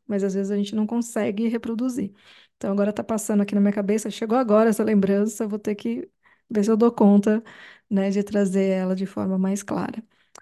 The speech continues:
Vamos lá, eu vou ler um trecho pequenininho, né, e depois eu falo um pouquinho.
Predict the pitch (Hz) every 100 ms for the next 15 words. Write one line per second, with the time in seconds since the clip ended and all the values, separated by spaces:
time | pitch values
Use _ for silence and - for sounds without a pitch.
0 | _ _ _ _ - 220 254 190 190 247
1 | 285 311 302 269 - - 269 247 220 226
2 | 294 - _ _ _ _ - 208 202 214
3 | 226 247 254 _ 285 208 208 202 202 208
4 | 208 202 208 202 196 196 202 214 214